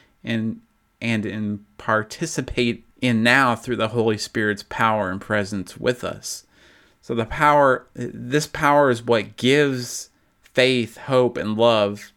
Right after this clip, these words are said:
we, that we experience in Christ. It's what gives it some, some substance. It, it's like a deposit for the kingdom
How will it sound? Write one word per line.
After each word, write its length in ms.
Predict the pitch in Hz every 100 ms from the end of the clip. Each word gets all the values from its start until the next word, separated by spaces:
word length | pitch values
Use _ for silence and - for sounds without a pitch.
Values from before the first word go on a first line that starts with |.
| _
we, 240 | 113 113 -
that 240 | 120 113
we 140 | 104 107
experience 720 | 95 - - 147 127 98 -
in 100 | 101
Christ. 460 | - 95 92 - -
It's 200 | - -
what 220 | 104 -
gives 300 | 135 123 113
it 180 | 95 -
some, 400 | - 123 127 - _ _ _
some 400 | - 107 98 95
substance. 760 | - 156 160 - 113 92 -
It, 160 | - - _ _ _
it's 100 | 120
like 160 | 113
a 60 | 113
deposit 720 | 110 104 - 113 113 107 -
for 160 | - 110
the 120 | 101
kingdom 540 | - 117 113 104 101